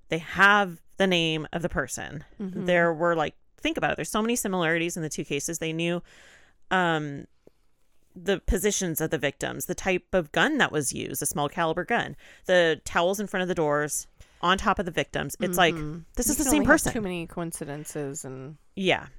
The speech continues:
Speaker 1: So the pressure was on, obviously, to find Lois because they're thinking, "Is she gonna kill again?"
Speaker 2: Mm-hmm.
Speaker 1: So detectives in Minnesota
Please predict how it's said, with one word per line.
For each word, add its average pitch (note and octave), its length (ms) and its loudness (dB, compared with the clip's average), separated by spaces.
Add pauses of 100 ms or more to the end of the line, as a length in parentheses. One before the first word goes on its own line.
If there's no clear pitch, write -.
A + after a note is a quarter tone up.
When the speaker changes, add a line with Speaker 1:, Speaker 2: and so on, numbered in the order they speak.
(180)
Speaker 1:
So F3+ 640 6 (300)
the F#3 80 -4
pressure A#3+ 380 0
was A#3 100 2
on, D#3+ 440 -2 (240)
obviously, F#3 500 0
to G3 60 -4
find F3+ 280 -2
Lois E3+ 260 2
because F3 280 -4
they're E3 160 0
thinking, D#3+ 360 -4 (560)
"Is E3+ 200 2
she - 300 0
gonna C#3+ 200 0
kill C#3 280 -2
again?" C3+ 580 -2 (260)
Speaker 2:
Mm-hmm. D3 400 -18
Speaker 1:
So E3 680 2
detectives B3 500 -4
in G3+ 140 -2
Minnesota E3+ 920 0